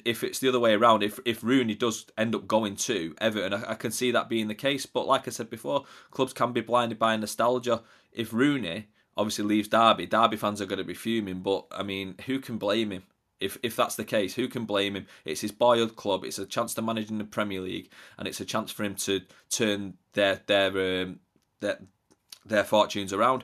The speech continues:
It can't get any worse than what's really happened with Rafa. Like you said, one win since September. It's been toxic there recently. They need that. They need that spark. And, um,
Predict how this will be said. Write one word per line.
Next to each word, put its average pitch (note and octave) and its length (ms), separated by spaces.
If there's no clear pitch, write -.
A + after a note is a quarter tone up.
It - 140
can't B2+ 240
get A2+ 100
any G#2 140
worse A2 320
than A2 100
what's G#2 240
really G2 180
happened F#2+ 380
with F#2 140
Rafa. F#2 280
Like G2 200
you F#2+ 80
said, F#2+ 160
one G2+ 200
win G2 180
since F#2 280
September. F#2 500
It's D2+ 160
been F#2+ 180
toxic - 640
there E2+ 220
recently. E2+ 560
They F#2+ 120
need G2+ 420
that. F2+ 160
They G2 80
need G2+ 240
that F2+ 160
spark. F#2 440
And, G2 360
um, A2+ 180